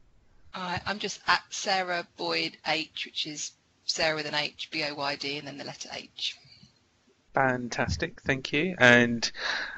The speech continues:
Speaker 2: uh, mine is at Suk Pabial. And if you do have anything that you wanna share with us around this stuff, or you have any questions you wanna come back to with Meg and Sarah, then please do find us in those spaces.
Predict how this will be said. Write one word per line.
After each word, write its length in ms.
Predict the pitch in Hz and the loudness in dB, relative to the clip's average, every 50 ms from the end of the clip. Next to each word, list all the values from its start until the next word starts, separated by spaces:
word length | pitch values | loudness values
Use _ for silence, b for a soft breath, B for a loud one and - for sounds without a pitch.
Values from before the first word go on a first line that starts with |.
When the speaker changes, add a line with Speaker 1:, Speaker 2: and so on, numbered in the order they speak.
| B B B B | B B B B
Speaker 2:
uh, 480 | 117 117 110 110 107 110 107 101 104 107 | 6 8 10 10 10 8 8 6 2 -2
mine 420 | 110 120 123 123 117 113 110 117 | 0 2 4 4 6 4 2 0
is 300 | - 110 110 107 107 - - | 0 0 0 0 -2 -2 0
at 220 | - 113 110 - | 0 0 0 -2
Suk 300 | - - - 117 - - | -6 -6 -4 -4 -4 -4
Pabial. 500 | - - 196 208 196 131 104 104 104 - | 2 4 6 8 10 8 8 8 6 6
And 260 | - 127 127 123 123 - | 6 6 6 6 4 2
if 180 | - 123 - | 0 2 4
you 120 | 135 127 120 | 2 4 6
do 160 | - 135 131 | 6 6 8
have 140 | 127 139 131 | 8 6 4
anything 300 | 131 127 - 147 131 127 | 2 2 0 2 2 2
that 100 | 123 - | 2 4
you 160 | 127 131 127 | 4 4 6
wanna 200 | 127 135 131 131 | 6 4 6 6
share 280 | - - 147 131 131 | 6 8 8 10 10
with 80 | 127 131 | 10 8
us 140 | 127 - - | 6 6 8
around 260 | 135 135 131 131 131 | 10 10 10 10 10
this 160 | 127 127 - | 6 4 4
stuff, 400 | - - - 143 160 175 - - | 4 6 8 10 10 10 8 6
or 260 | 131 127 123 120 117 | 8 8 8 8 6
you 140 | 127 131 127 | 6 4 4
have 200 | 123 117 117 135 | 4 4 2 2
any 120 | 131 127 120 | 0 0 0
questions 360 | - 135 123 - - 127 117 | -2 -4 -4 -2 -4 -4 -2
you 60 | 123 | -2
wanna 140 | 123 123 117 | -2 -2 -2
come 240 | - - - - 127 | -2 -2 0 6 6
back 200 | 131 123 - - | 6 6 6 2
to 100 | - 135 | -2 0
with 100 | 127 117 | 0 2
Meg 220 | 135 131 131 127 | 4 4 4 4
and 100 | 131 127 | 2 -2
Sarah, 220 | - - 139 151 185 | 0 2 2 2 2
then 140 | 170 139 - | 0 -2 0
please 260 | - 151 143 139 - | 0 2 2 2 0
do 140 | - 151 139 | 0 -2 0
find 340 | - - 143 147 143 143 | 2 2 2 4 4 2
us 100 | 139 - | 0 0
in 220 | - - 147 147 147 | 0 0 0 4 8
those 200 | 151 151 151 - | 8 8 8 6
spaces. 680 | - - - 220 262 - - - - 104 - - - | 2 0 2 2 2 2 -2 -4 -4 -4 -4 -8 -12